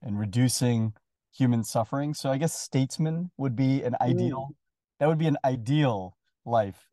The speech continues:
Speaker 1: if, you know, if I could live a life well lived. You know, I, I'd look out
Speaker 2: I-,
Speaker 1: for
Speaker 2: is there someone in particular that you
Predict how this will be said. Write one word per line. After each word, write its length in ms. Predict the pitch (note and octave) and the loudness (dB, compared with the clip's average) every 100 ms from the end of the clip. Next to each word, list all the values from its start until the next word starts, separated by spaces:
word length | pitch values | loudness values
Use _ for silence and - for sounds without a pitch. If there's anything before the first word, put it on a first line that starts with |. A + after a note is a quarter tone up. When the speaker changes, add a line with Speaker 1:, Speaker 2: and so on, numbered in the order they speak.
| - | -10
Speaker 1:
if, 100 | A#2+ - - | -10 -10 -6
you 100 | B2+ | -2
know, 200 | G2 F2 - _ - | -2 -4 -10 _ -4
if 220 | A#2+ - - | -4 -4 -6
I 100 | A2+ | -2
could 160 | - | -2
live 200 | G#2+ A2 | 0 0
a 40 | G2+ | 0
life 300 | G#2 G#2 - | 0 0 -2
well 160 | G#2+ G2 | -2 -2
lived. 360 | G2 F#2+ - _ _ _ - | -4 -8 -14 _ _ _ -6
You 80 | |
know, 100 | F#2+ | -4
I, 140 | F#2 F#2 G#2 | -4 -6 -8
I'd 80 | G#2 | -6
look 180 | G#2+ | -4
out 160 | A2 G#2 | -4 -4
Speaker 2:
I-, 60 | - | -2
Speaker 1:
for 80 | - | 0
Speaker 2:
is 60 | F3 | 2
there 120 | F#3+ | 2
someone 320 | G3 F3+ F3+ | 2 0 2
in 140 | E3 | 2
particular 560 | D#3 D#3 D#3 - D#3 D3+ | 0 -2 -2 0 2 2
that 180 | C#3+ - | 2 0
you 600 | C#3 D3 C#3 C#3 C#3 | 0 2 2 2 0